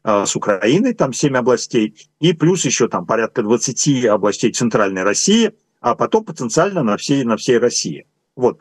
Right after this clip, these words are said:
Ну, правда, э, вот сегодня нам стало известно, мы с вами записываем нашу передачу во вторник, двенадцатого, двенадцатого марта,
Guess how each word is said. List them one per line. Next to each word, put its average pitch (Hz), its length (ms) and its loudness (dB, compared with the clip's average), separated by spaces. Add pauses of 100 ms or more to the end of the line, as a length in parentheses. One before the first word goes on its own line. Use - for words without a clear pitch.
(120)
Ну, 196 180 2
правда, 175 500 0
э, 131 260 2
вот 117 280 -6
сегодня 151 380 0
нам 120 120 0
стало 113 320 0
известно, 143 460 -2
мы 117 140 -4
с - 80 -14
вами 107 160 -4
записываем 113 440 -4
нашу 104 240 -4
передачу 107 500 -2 (280)
во 117 140 0
вторник, 98 400 -2
двенадцатого, 101 800 -2
двенадцатого 107 640 0
марта, 170 420 0